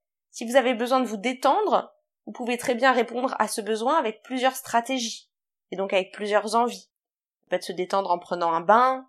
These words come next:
ça peut être se détendre en regardant un film, ça peut être se détendre en passant un moment avec des amis. Si vous avez besoin de reconnaissance, ça peut être en ayant une augmentation professionnelle, ça peut être en ayant des félicitations de votre manager,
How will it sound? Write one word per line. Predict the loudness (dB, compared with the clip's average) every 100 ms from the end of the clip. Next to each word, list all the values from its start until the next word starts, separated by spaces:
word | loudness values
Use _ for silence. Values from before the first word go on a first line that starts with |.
| _ _ _ _
ça | -4
peut | 0 0
être | -2
se | -4
détendre | -8 -2 -2 -2
en |
regardant | -2 -2 -2
un | -4
film, | -6 -6 -4 -4
ça | -6
peut | -8
être | -8
se | -6
détendre | -4 -2 0
en | 0
passant | -2 -2
un | -2
moment | -2 -2
avec | -2 -2
des | -6 -4
amis. | -2 -2 -4 _ _ _ _ _ _ _ _ _ _
Si | -8 -6
vous | 0
avez | 2 2
besoin | 0 -2 -2
de |
reconnaissance, | -2 -2 -2 -4 0 0 0
ça | -2 -8 -4 -2
peut | 2
être | 2
en | 2 2
ayant | 2 2
une | 2
augmentation | 0 0 0 -2 -4
professionnelle, | -6 -8 -8 -6 0 2 2
ça | 0 -4
peut | 0
être | -2 0
en | -2
ayant | -2 -2
des | -4
félicitations | -6 -8 -8 -6 -6 -4 -4
de |
votre | -4 -4 -2
manager, | 0 2 4 4 2 0